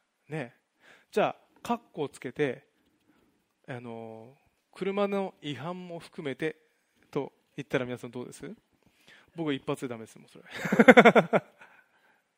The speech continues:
免許二回取ってます。若かりし頃ね。<laughs> ね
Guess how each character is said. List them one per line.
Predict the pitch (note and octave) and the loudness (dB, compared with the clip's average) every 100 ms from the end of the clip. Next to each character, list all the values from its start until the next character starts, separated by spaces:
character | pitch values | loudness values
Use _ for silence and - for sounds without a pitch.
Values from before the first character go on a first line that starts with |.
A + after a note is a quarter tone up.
| _ _ - - - | _ _ -18 -18 -10
免 | D3+ | -8
許 | C3+ | -6
二 | A#2+ | -8
回 | C#3 | -8
取 | C3 | -10
っ | B2+ | -14
て | |
ま | - | -18
す。 | - - _ _ _ _ _ _ _ _ - | -20 -20 _ _ _ _ _ _ _ _ -8
若 | C3+ | -8
か | C3 C3 | -4 -4
り | |
し | - | -4
頃 | - | -16
ね。 | - - - G#3+ G#3 G3 F#3 - _ - - - _ _ _ - _ - - - - - - - | -20 -4 2 4 4 4 0 -4 _ -20 -20 -20 _ _ _ -20 _ -12 -10 -8 -10 -12 -14 -16
<laughs> | |
ね | C#3 D3 A#2 A#2+ | -6 -4 -4 -8